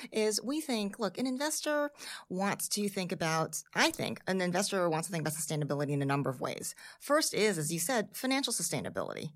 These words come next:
right? 'Cause you're not gonna do it a second and a, you might do it once, but you're not gonna do it a second and a third time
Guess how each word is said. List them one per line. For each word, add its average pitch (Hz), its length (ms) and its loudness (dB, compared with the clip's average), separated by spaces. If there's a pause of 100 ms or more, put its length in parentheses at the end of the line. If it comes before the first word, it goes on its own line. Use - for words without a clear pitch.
right? 247 160 0
'Cause 247 160 -4
you're 269 80 -2
not 302 220 0
gonna 233 160 -2
do 196 300 0
it 175 140 0
a - 40 -4
second 202 360 -2
and 156 120 0
a, 160 140 0
you 208 100 2
might 294 100 2
do - 80 0
it - 60 -2
once, 151 320 0
but 175 100 -2
you're 190 100 0
not 226 100 -2
gonna 220 100 -4
do 185 60 -4
it - 60 -2
a 156 40 2
second 185 300 -2
and 147 100 0
a 156 40 2
third 175 360 -2
time 123 400 0